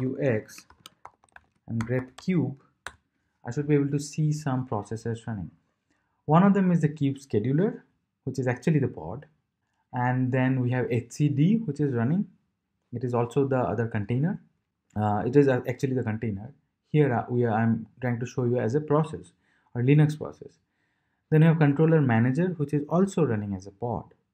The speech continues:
And then we have A P I server, and then we have kubelet, and then kube proxy, and then something called kube utils running also.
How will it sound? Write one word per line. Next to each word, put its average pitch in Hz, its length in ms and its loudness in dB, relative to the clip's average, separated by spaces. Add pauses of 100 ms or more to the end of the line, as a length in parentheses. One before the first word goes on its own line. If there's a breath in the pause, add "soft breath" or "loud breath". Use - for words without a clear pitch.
(920)
And 131 140 2
then 151 100 8
we 156 120 8
have 151 200 6
A 123 100 4
P 127 160 2
I 123 60 4
server, 120 560 -2 (300)
and 139 500 4
then 135 200 2
we 131 140 0
have 127 260 0
kubelet, 117 480 0 (640)
and 110 120 -6
then 110 140 -2
kube 123 220 -6
proxy, - 420 -2 (180)
and 135 100 -6
then 139 80 0
something 147 300 0
called 139 200 0
kube 123 220 -2
utils 117 420 -4
running 98 220 -6
also. 95 240 -12